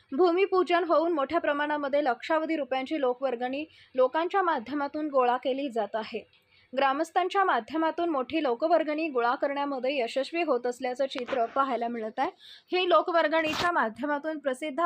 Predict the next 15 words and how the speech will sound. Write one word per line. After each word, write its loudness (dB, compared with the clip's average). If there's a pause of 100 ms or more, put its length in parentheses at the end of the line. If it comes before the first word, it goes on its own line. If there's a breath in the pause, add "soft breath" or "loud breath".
असे -2
स्थापत्य -2
शैलीचा -2 (340 loud breath)
नमुना 0
दाखवणारं 0
मंदिर -4
उभं -4
राहणार -2
असल्याचं -6
सांगितलंय. -8 (480 soft breath)
यावेळी -2
लोकांनी 0
लोकवर्गणीचं -2
आवाहन 0
केलंय. -4